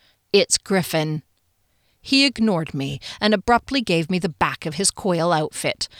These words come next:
Pausing only to snick a crumb of brown sugar onto the floor, he stalked out of the kitchen. I noticed I was trembling and took some deep breaths to steady myself.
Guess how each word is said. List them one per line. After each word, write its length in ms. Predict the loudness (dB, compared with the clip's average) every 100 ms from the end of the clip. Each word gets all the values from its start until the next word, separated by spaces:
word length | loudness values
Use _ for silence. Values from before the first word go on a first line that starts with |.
| -12 -10
Pausing 440 | 2 4 6 4 6
only 300 | 4 4 2
to 140 | 4
snick 420 | 4 4 2 0
a 80 | -4
crumb 300 | 0 0 2
of 120 | 0
brown 280 | 0 0 0
sugar 340 | -2 0 2
onto 220 | 2 0 -4
the 180 | -6 0
floor, 460 | 2 2 2 -2 _
he 140 | 0
stalked 480 | 2 2 0 0 -6
out 180 | -4 -4
of 60 | -8
the 80 | -6
kitchen. 460 | -6 -2 -2 -2 -6 _ _ _ _ _ _ _ _ _ _
I 120 | 2
noticed 440 | 4 4 2 2 2
I 60 |
was 180 | 2 0
trembling 600 | 0 -2 0 -2 -2 -2
and 120 | -4
took 200 | -4 -6
some 180 | -4 -4
deep 240 | -4 -8 _
breaths 420 | -2 -2 0 -4
to 100 | -4
steady 380 | -4 -2 -2 -2
myself. 640 | -2 -2 -2 -2 -2 -6